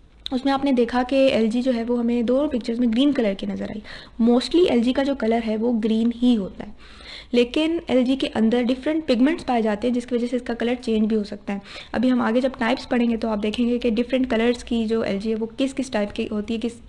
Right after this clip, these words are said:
कौन कौन से colors में पाई जाती है। अच्छा, जहाँ हमने pigment, pigment, pigment, pigment क्या होता है? Pigment एक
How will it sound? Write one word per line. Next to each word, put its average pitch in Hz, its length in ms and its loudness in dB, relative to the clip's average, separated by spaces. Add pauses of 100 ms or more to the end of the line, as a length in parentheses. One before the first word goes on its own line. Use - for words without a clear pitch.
कौन 233 160 0
कौन 226 140 -2
से 226 100 -4
colors 208 320 -2
में 202 100 -2
पाई 196 180 -6
जाती 196 280 -8
है। 220 80 -10 (720)
अच्छा, - 460 -4
जहाँ 269 180 4
हमने 349 160 2
pigment, 302 460 2 (100)
pigment, 269 480 4 (180)
pigment, 214 760 -4 (2000)
pigment 262 380 0
क्या 240 140 2
होता 202 160 0
है? 220 40 -2
Pigment 247 300 4
एक 254 180 -2